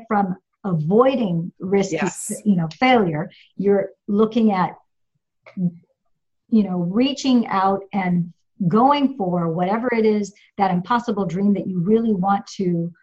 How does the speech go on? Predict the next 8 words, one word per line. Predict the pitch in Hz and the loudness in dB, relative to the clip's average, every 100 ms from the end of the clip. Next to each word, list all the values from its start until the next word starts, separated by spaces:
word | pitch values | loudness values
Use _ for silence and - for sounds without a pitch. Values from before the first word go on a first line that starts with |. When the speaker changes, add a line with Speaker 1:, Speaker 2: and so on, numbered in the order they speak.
| _ _ _ _ _ | _ _ _ _ _
Speaker 1:
have | - - 233 233 | -6 0 2 2
that | 185 185 | -2 0
you | |
don't | 214 359 359 | 2 2 0
think | 302 302 277 | -6 -4 -2
is | 190 - | -4 -4
possible. | - 226 226 220 196 160 139 165 - _ _ | -6 0 0 0 -4 -6 -6 -10 -14 _ _
But | 202 | -8